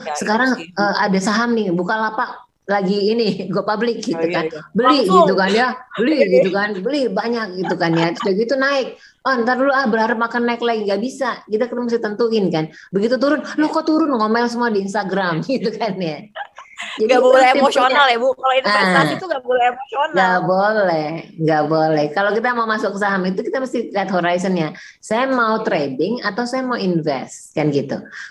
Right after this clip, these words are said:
Speaker 2: Kalau mau trading kita mesti tentuin. Trading ini saya kalau punya la-, udah dapet tra-, udah dapet, eh, gain lima persen, saya harus execute misalnya.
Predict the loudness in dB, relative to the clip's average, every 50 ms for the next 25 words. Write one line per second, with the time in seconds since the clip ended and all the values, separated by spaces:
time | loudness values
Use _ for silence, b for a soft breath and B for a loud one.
0 | B -2 0 0 2 2 2 2 2 2 2 2 2 2 2 2 0 0 0 0
1 | 0 0 0 0 0 0 0 0 0 0 0 -2 -2 B B B B B B _
2 | _ -4 -2 -2 0 0 0 0 0 0 2 2 0 0 0 -2 -2 -4 -4 -4
3 | -2 -2 -2 -2 -4 -4 -2 -2 -2 -2 -2 -4 -8 -14 _ _ -4 -2 0 0
4 | -2 -4 -6 -6 -4 -2 -2 -2 -2 -2 -2 -4 -4 -4 -4 -2 -2 0 0 0
5 | -2 -4 -6 -4 -4 -2 -2 -2 -4 -2 -4 -6 -6 -6 -10 -16 _ -4 -2 0
6 | 0 -2 -2 -2 0 0 0 0 0 0 0 0 -2 -2 -2 -4 -6 -6 -4 -4
7 | -4 -4 -4 -6 -10 -16 _ _ -6 -2 -2 -2 -2 -2 -4 -6 -6 -6 -8 -10
8 | -6 -4 -4 -2 -2 -2 -2 -2 -2 -2 -4 -6 -10 -14